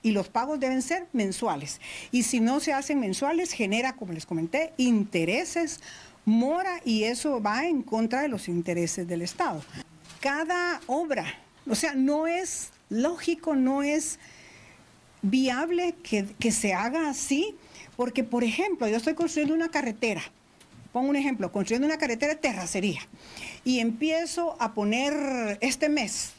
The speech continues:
que es lo que, lo que yo he iniciado. Empiezo a poner la subbase, luego pongo la base, pasa un mes, ¿qué debo cobrar? Debo cobrar eso. Pero si hasta los tres meses,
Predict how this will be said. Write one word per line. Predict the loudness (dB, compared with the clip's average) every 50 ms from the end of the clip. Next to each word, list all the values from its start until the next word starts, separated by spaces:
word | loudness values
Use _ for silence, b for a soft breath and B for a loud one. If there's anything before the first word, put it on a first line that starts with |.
| -20 _
que | -2 0
es | 0
lo | 2 0 -2 -2
que, | -2 -4 -4 -4 -6 -2
lo | 0 0 0 0
que | 0 0 2
yo | 2 2 2 0 -2 -4 -4
he | -2 0 0 0
iniciado. | 0 0 0 -2 -2 -2 -2 -2 -2 -2 -4 -6 B B B B B B
Empiezo | 0 0 0 0 -2 -2 -2 -2
a | -4
poner | -2 -2 -2 0 0 0
la | -2 -2
subbase, | -2 -2 -2 -2 0 0 0 2 2 2 2 0 0 0 -2 -2
luego | 0 0 -2 -2 -4 -4
pongo | -4 -2 -2 0 0 0
la | 0 0 -2 -2
base, | -2 0 0 0 0 0 0 0 0 0 0 -2 -2 B B B B B B B B B B B -20 -20 -20 -20 -20 -6 -2
pasa | -2 0 0 2 0
un | 2 2
mes, | 0 0 -2 -4 -8 -10 -12 -14 _
¿qué | -2 -2 0
debo | 0 0 -2 -2 -2
cobrar? | -2 0 0 2 0 0 -2 -2
Debo | -2 -2 -2 -2
cobrar | -2 -4 -2 0 0 0 2
eso. | 0 0 -2 -4 -8 -12 -14 _ _ _ -2
Pero | -2 0 0 0
si | -2 0 0 0 0
hasta | 0 -2 -2 -2 0 0
los | 0 -4 -8 0
tres | 0 2 2 2 -2 0 0
meses, | 2 2 2 0 0 -4 -6 -6 -6 -8 -10